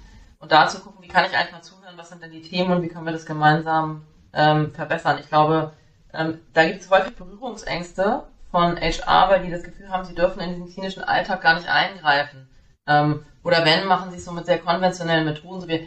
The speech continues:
wir bieten jetzt mal ein Führungstraining an. Da sagen natürlich alle Ärzte, "Ja, also das ist nicht, es, es bringt mir gar nichts, weil es ist nicht verbunden mit dem, was ich tagtäglich mache."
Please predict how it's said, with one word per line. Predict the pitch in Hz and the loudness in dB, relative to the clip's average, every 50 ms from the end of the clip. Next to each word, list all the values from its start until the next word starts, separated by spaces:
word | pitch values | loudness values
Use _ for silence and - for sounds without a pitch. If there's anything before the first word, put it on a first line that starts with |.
| - _ | -16 _
wir | _ 165 165 | _ -2 -2
bieten | 175 190 185 202 | -2 -2 -2 2
jetzt | 196 180 175 - | 2 2 2 2
mal | 156 | 0
ein | 151 147 151 | 0 0 0
Führungstraining | - - 180 190 190 180 180 - - - - - - - 156 147 139 135 139 135 - | -4 -6 -6 -4 -4 -6 -8 -10 -16 -20 -20 -20 -10 -4 -2 0 2 2 0 0 -2
an. | 135 131 143 165 180 - _ _ _ _ _ - | -2 -2 -2 -4 -8 -10 _ _ _ _ _ -8
Da | _ 170 165 | _ -2 2
sagen | 160 156 156 165 | 4 4 4 2
natürlich | 165 - 165 160 - | -2 -4 -6 -6 -6
alle | - 156 156 | -4 -4 0
Ärzte, | 139 151 151 151 - - 151 | 0 0 0 0 -4 -2 0
"Ja, | 160 156 151 156 156 147 - - _ _ _ _ _ _ | 4 4 4 4 4 0 -2 -8 _ _ _ _ _ _
also | 160 160 156 160 160 160 160 156 156 151 151 - - _ _ _ | 0 0 2 2 2 0 0 0 -2 -4 -6 -10 -16 _ _ _
das | _ 165 165 - - _ _ _ _ _ - - - - _ _ | _ -14 -14 -14 -20 _ _ _ _ _ -20 -20 -20 -20 _ _
ist | - - 170 - - | -20 -20 -18 -4 0
nicht, | 208 190 - - | 0 0 0 -2
es, | - - - - - | -10 -14 -14 -12 -14
es | 104 - - _ _ _ - _ - | -14 -16 -16 _ _ _ -20 _ 2
bringt | 214 269 - - | 2 2 4 4
mir | 233 190 143 | 4 4 6
gar | 160 151 147 143 147 | 6 6 6 6 4
nichts, | 143 139 - - | 0 -4 -8 -14
weil | 151 - | -16 -18
es | - - | -18 -20
ist | _ _ _ | _ _ _
nicht | - 202 - - | -14 -14 -12 -10
verbunden | 208 - - 165 190 226 240 233 240 240 233 240 247 247 - _ _ _ _ _ _ _ _ _ | -12 -8 -2 0 0 0 0 0 2 4 4 4 2 0 -8 _ _ _ _ _ _ _ _ _
mit | - 170 - | -18 -8 -2
dem, | 180 190 190 | 0 2 4
was | 196 190 190 190 | 4 2 2 2
ich | 190 - | -6 0
tagtäglich | - 190 180 180 - - 214 202 - 180 175 175 | 2 2 2 2 0 0 -2 -2 -2 -4 -6 2
mache." | 170 185 190 - 147 131 - - | 2 2 2 2 -2 -6 -6 -8